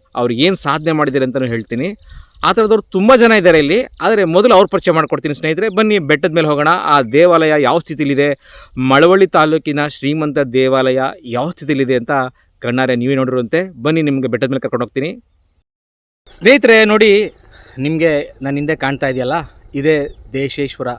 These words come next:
ಮಲ್ಲಿಕಾರ್ಜುನ ಸ್ವಾಮಿಯ ದೇವಾಲಯ. ಕುಂದೂರು ಬೆಟ್ಟದ, ಆ, ಒಂದು ಮಧ್ಯಭಾಗದಲ್ಲಿದೆ. ಸುಮಾರು ಒಂದು,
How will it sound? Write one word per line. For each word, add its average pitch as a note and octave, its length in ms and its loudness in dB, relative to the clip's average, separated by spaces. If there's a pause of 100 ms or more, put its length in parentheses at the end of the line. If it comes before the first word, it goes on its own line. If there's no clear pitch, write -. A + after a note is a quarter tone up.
(220)
ಮಲ್ಲಿಕಾರ್ಜುನ A#2+ 800 -8
ಸ್ವಾಮಿಯ A2 540 -12 (960)
ದೇವಾಲಯ. A2+ 480 -8 (420)
ಕುಂದೂರು C3+ 420 -6
ಬೆಟ್ಟದ, A#2 340 -10 (760)
ಆ, - 20 -14
ಒಂದು A#2+ 680 -12 (640)
ಮಧ್ಯಭಾಗದಲ್ಲಿದೆ. C3 880 -4 (280)
ಸುಮಾರು D3+ 360 -6
ಒಂದು, B2 600 -6